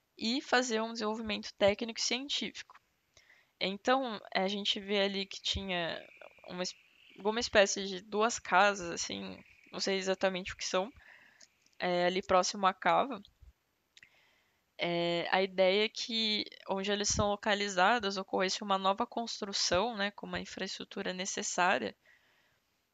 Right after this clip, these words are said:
é, uma edificação nova,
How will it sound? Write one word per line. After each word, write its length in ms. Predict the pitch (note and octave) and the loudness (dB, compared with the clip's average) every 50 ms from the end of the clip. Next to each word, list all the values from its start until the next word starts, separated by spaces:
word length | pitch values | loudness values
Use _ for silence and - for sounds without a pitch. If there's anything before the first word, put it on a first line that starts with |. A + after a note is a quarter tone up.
| _ - - - _ - | _ -20 -20 -18 _ -2
é, 560 | - F#3+ F#3 F3+ F3+ F#3 F3+ F3+ F3+ F#3 F3+ | 0 2 4 4 4 4 4 4 2 2 2
uma 160 | F3+ F#3 F#3+ | 2 2 2
edificação 680 | G3 - - - - - A3+ A3 - - - F#3+ G3+ B3 | 2 0 0 -4 -2 0 0 2 2 2 2 2 0 0
nova, 420 | B3+ G#3+ F3+ F#3 A3+ C4+ D4 E4 | 0 2 2 2 2 0 -4 -6